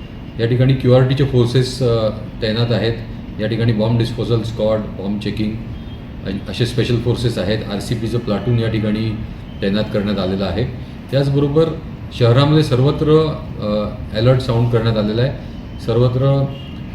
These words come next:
एक्स्ट्रा पोलीस बंदोबस्त फील्डवर आणि रस्त्यावर सर्व, अ, शहरामध्ये राहणार आहे. सोशल मीडियाचं सेल जे आहे ते, त्याचबरोबर आमचे जे WhatsApp-चे ग्रुप्स आहेत तर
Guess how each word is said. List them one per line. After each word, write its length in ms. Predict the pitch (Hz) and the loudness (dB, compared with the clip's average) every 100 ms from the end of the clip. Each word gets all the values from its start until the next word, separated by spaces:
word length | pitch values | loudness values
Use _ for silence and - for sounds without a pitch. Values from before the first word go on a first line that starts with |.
| - | -4
एक्स्ट्रा 640 | - - 139 135 135 - - | -4 0 4 4 4 0 0
पोलीस 220 | 117 117 | 2 4
बंदोबस्त 760 | 113 113 117 120 - - - | 2 2 4 2 -2 -8 -4
फील्डवर 380 | 117 110 113 117 117 120 - 101 | 0 2 4 4 2 -4 -8 -6
आणि 100 | 107 | -4
रस्त्यावर 460 | 98 - 107 110 117 - - - - - | -4 -2 -2 0 -2 -6 -10 -12 -10 0
सर्व, 260 | 127 139 139 - - - | 2 2 0 -4 -10 -8
अ, 180 | 98 98 | -4 -4
शहरामध्ये 460 | 113 101 107 107 131 | -2 -2 0 2 0
राहणार 200 | 82 78 | -2 -6
आहे. 380 | - - - - - | -10 -10 -12 -12 -4
सोशल 140 | 160 156 | 0 4
मीडियाचं 680 | 151 151 147 151 143 143 - | 4 4 4 2 2 2 -2
सेल 320 | - 120 120 | 0 4 4
जे 100 | 120 | 4
आहे 220 | 104 101 | 2 0
ते, 580 | 82 90 120 123 123 90 - - - | -2 -4 0 2 0 -2 -8 -10 -2
त्याचबरोबर 560 | 123 123 120 123 127 107 | 2 4 4 6 6 4
आमचे 340 | 92 101 120 | 0 -2 -2
जे 100 | 117 | 0
WhatsApp-चे 840 | 107 98 - 120 - 131 127 127 127 120 | 0 -2 -2 -2 -2 0 0 -2 -6 -4
ग्रुप्स 260 | 117 113 | -2 -2
आहेत 180 | 90 90 90 - - - - - - 113 | -4 -6 -8 -10 -12 -12 -12 -12 -8 -4
तर 260 | 113 123 | 2 4